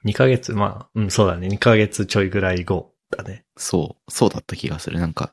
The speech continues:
Speaker 1: でも、もう、マジかよってなって、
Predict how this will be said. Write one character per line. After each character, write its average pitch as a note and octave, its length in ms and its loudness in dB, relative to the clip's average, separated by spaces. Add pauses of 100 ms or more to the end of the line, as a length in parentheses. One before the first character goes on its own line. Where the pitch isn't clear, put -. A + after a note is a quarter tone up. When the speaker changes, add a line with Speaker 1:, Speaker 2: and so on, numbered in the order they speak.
(160)
Speaker 1:
で - 100 6 (100)
も、 A2 240 6
も G2+ 260 -4
う、 G2 40 -12
マ A#2 160 6
ジ D#3+ 160 2
か A2+ 180 2
よ F2+ 240 -4
っ - 40 -18
て F#2+ 100 -2
な F#2+ 140 2
っ - 100 -8 (160)
て、 G#2+ 460 4